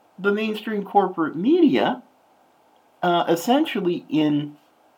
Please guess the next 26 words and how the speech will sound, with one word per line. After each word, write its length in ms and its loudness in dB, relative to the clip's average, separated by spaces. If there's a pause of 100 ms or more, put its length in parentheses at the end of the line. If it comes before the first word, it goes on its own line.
(160)
the 160 -2
Democrats' 680 0
pocket 520 2
and 140 0
have 120 -4
had 200 0
an 140 0
incestuous 800 -2
relationship 800 -6
for 100 -10
decades, 640 -4 (500)
why 260 0
do 80 4
you 220 8
need 300 6
to 120 -2
do 340 4
this? 580 2 (500)
Fake 580 2
local 500 0
news? 560 4 (600)
<laughs> 580 -18
I 80 2
mean, 160 4
my 160 2
gosh, 500 2